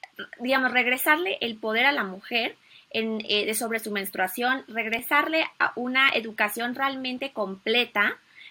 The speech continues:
realmente darle todas las herramientas para que ella aproveche de su ciclo menstrual. El ciclo menstrual no tiene por qué ser algo que odies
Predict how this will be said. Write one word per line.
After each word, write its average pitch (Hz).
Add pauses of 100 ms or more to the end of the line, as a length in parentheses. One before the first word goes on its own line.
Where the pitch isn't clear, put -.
realmente 285
darle 254
todas 294
las 277
herramientas 220 (120)
para 214
que 240
ella 254
aproveche 233 (380)
de 240
su 247
ciclo 226
menstrual. 233
El 226
ciclo 311
menstrual 254
no 262
tiene 254
por 214
qué 233
ser 233
algo 233
que -
odies 233